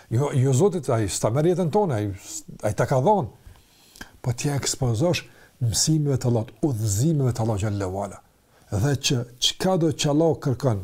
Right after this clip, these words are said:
djathas, djathas, majt, majt, drejt, drejt, mrapa, mrapa, ndalu,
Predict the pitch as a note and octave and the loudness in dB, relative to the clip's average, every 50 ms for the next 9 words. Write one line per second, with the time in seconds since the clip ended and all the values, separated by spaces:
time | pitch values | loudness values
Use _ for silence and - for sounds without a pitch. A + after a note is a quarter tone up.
0 | - - G2 F2+ F#2 B2 C#3+ D#3+ E3+ E3+ E3 - G#3 G3 F3+ D3 C3 A#2+ D#3 C#3+ | -4 -4 -2 0 2 2 4 4 4 2 2 0 0 0 0 0 0 0 0 0
1 | G#2+ F#2 - - - - - - F#2 F#2+ G#2+ A#2+ C#3+ E3+ F#3 F#3+ - - D#3 D#3+ | 0 -2 -4 -8 -10 -8 -6 -4 0 2 2 2 4 2 2 0 -2 -2 -2 0
2 | F3 F#3+ F#3 D#3+ A#2+ G2+ - - - - - A2+ G2 C3 C3 D3+ E3+ F#3 F#3+ D#3 | 2 2 2 2 2 0 -4 -8 -10 -6 -4 -2 0 2 2 2 2 2 0 2
3 | B2 C3+ F3 F3+ D#3+ C3 G#2+ - - B2+ B2+ B2+ C#3 D#3+ F3 F#3 - - G3 F#3+ | 2 2 4 4 4 2 0 -2 0 0 2 4 4 4 4 2 2 2 2 2
4 | F#3 G3 A3 A3 F#3 C3+ C#3 B2 - - - - - D3 C#3 C3 D#3 D#3 E3 F3+ | 2 2 2 2 2 2 0 -4 -4 -8 -12 -4 -2 0 2 4 6 6 6 6
5 | F#3+ G3 G#3 | 6 6 4